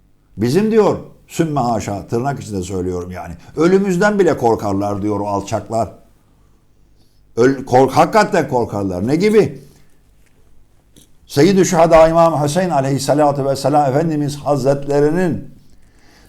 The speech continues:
türbe-i saadeti ziyaret edilmesin için efendim, e, Emevi'nin yaptığı zulüm, Kerbela, Kerbela çöldür.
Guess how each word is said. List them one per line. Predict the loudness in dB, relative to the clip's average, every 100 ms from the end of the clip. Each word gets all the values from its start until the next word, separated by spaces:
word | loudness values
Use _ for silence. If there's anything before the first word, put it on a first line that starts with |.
| _
türbe-i | 2 4 6 4 4 2 0
saadeti | 0 2 4 4 4 2 0
ziyaret | 0 2 4 4 2 0
edilmesin | 0 2 0 0 -2 -4 -10 -12 -20 _ _ -2
için | -2 2 0 -2 -10 -20 _ _ _ _ _ _ _ _ _ _ _ _ _ _ _ _ _ _ _ _ _ _ _ _ _ _ -4
efendim, | 0 2 0 -4 -8 -12
e, | -10 -8 -10 -10 -14 -20 _ _ -2
Emevi'nin | 0 0 0 0 0 0
yaptığı | 2 0 0 -4 -2
zulüm, | 0 0 2 0 -6 -12 -20 -20 _ _ _ _ _ _ _ _ _ _ -20 _ _
Kerbela, | 4 4 6 4 4 4 0 0
Kerbela | 2 4 6 4
çöldür. | 4 2 2 0 -6